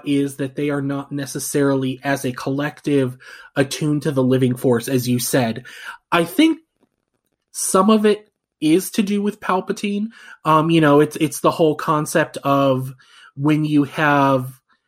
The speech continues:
matter and antimatter next to each other, for, for those Star Trek brethren among us as well, um, they tend to explode. Um, they can't, they can't exist together. And so when you have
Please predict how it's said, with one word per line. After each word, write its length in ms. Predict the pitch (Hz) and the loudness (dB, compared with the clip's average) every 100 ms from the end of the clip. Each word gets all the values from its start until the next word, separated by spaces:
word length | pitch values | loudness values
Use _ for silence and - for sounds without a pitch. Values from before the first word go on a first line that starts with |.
| _ - | _ -8
matter 460 | 147 156 151 147 | 0 2 2 2
and 180 | 143 139 156 | 0 -4 -6
antimatter 600 | 156 160 147 139 135 131 | -6 -4 -2 -2 -4 -4
next 260 | 131 - | -6 -6
to 100 | 143 | -4
each 160 | 127 139 | -2 0
other, 420 | 127 123 120 117 _ - | 0 0 -2 -6 _ -20
for, 220 | - 131 131 | -6 -6 -4
for 160 | 127 | -4
those 340 | 123 135 127 - | 0 2 0 -2
Star 220 | 135 131 | 0 0
Trek 300 | 131 131 - | 0 -4 -2
brethren 360 | 127 120 127 120 | -2 0 -2 -2
among 280 | 123 123 | -2 -2
us 160 | 120 123 | -4 -6
as 120 | 117 | -4
well, 320 | 139 147 127 - - - - | 0 0 -2 -8 -20 -18 -8
um, 320 | 151 151 139 143 | 2 4 4 4
they 100 | 165 | 2
tend 220 | 165 196 | 4 4
to 80 | 175 | 4
explode. 560 | 139 - 220 160 107 - _ _ _ - - | 2 2 4 4 0 -16 _ _ _ -20 -10
Um, 540 | 156 151 147 143 139 135 | 0 2 2 0 -4 -2
they 140 | 160 | -2
can't, 400 | 139 - 185 180 - | -2 -2 -2 -2 -6
they 300 | 151 151 151 _ - | -6 -4 -6 _ -16
can't 320 | - 185 175 | -2 -2 -2
exist 440 | 151 139 139 147 - | -4 -2 -2 -2 -4
together. 380 | 143 147 131 | -2 0 2
And 180 | 127 139 | 0 -4
so 140 | 135 147 | -2 -2
when 160 | 151 | -2
you 160 | 151 147 | -4 -6
have 580 | 135 180 165 147 131 | -4 0 2 2 0